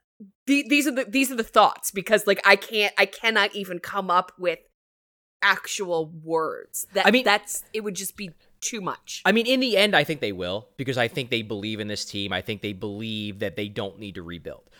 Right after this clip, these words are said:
Speaker 2: I'm just saying that, I mean, the Flyers' two best players right now are Sean Couturier and Claude Giroux, full stop. They are. They're, they're Flyers' two best
Speaker 1: Yep.
Speaker 2: players. And because their two best players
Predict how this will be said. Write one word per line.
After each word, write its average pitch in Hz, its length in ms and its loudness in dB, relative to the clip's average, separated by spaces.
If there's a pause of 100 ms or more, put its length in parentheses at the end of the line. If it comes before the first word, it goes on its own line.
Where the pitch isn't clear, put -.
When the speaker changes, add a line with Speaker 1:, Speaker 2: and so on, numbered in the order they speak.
(180)
Speaker 2:
I'm 170 200 2
just 233 260 -2
saying 127 420 0
that, 85 300 -2 (500)
I 156 40 0
mean, 180 100 2
the 185 60 0
Flyers' 233 340 6
two 214 160 -6
best 170 220 0
players 131 300 0
right 113 180 -2
now 95 260 -2
are 104 140 -4
Sean 107 240 -6
Couturier 95 340 -6
and 85 100 -8
Claude 82 220 -10
Giroux, - 200 -16
full 82 180 -12
stop. - 280 -14
They 95 140 -6
are. - 140 -12 (160)
They're, 110 160 -4
they're 120 180 -2
Flyers' 92 340 -4
two 101 120 -12
best 85 200 -10
Speaker 1:
Yep. - 120 -4
Speaker 2:
players. - 220 -18 (580)
And 151 480 6 (320)
because 185 680 2
their 175 180 0
two 190 320 -8
best 156 380 0
players 90 840 -4